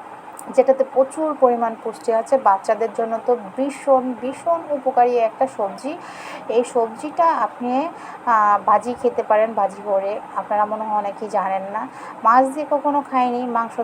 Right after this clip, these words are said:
তো খেতে পারেন, একেবারে মিষ্টি মিষ্টি লাগে। আর হচ্ছে ফু-, যে স্যুপ আর হচ্ছে নুডলস, এটা সম্ভব, এটা বেশি কি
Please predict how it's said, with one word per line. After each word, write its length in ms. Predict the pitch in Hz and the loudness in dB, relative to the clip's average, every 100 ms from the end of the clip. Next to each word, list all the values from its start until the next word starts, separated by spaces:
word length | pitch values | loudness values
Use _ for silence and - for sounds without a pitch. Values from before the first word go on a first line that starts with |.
| 233 | -2
তো 80 | |
খেতে 260 | 240 214 202 | -2 -2 -2
পারেন, 320 | 214 208 214 220 | 4 4 4 -2
একেবারে 360 | 214 214 208 208 | -8 -2 -2 -2
মিষ্টি 320 | 208 - - | -6 -12 -12
মিষ্টি 360 | 208 190 - 202 | -12 -12 -12 -2
লাগে। 400 | 190 185 196 294 - - - - - | 2 2 2 0 -2 -14 -12 -8 0
আর 240 | 202 214 220 | 2 2 2
হচ্ছে 400 | 240 - 311 320 | -2 -2 -8 -8
ফু-, 680 | - - - 233 220 214 208 202 190 - | -10 -14 -4 -2 0 2 2 2 0 -4
যে 160 | 202 | -4
স্যুপ 340 | 190 - 302 359 - - - - - - | -4 0 2 2 -2 -16 -16 -18 -12 -2
আর 240 | 196 190 196 | 2 2 0
হচ্ছে 460 | 196 196 - 349 427 - - - - | -2 -2 -2 -2 -2 -10 -10 -8 2
নুডলস, 360 | 262 208 180 - | 4 4 0 -2
এটা 220 | 247 285 | 0 0
সম্ভব, 580 | - 285 294 294 294 269 | 0 -2 0 0 0 2
এটা 280 | 262 269 269 | 6 8 6
বেশি 360 | 247 262 294 | 4 0 -2
কি 60 | - | -8